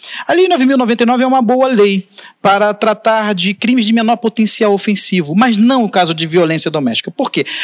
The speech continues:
A lei, a, a Lei nove mil e noventa e nove, ela fazia com que a mulher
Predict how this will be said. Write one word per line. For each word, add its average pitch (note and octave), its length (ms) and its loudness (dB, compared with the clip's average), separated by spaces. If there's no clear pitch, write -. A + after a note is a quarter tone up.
A C4 80 0
lei, B3+ 640 0
a, E3+ 340 2
a - 20 4
Lei G3 240 0
nove A3+ 200 2
mil G#3+ 140 4
e - 20 2
noventa D#3+ 380 -2
e B2+ 40 0
nove, C#3 600 0
ela F#3+ 440 0
fazia A3+ 280 0
com B3+ 140 0
que B3 160 0
a C#4+ 80 0
mulher A3 640 0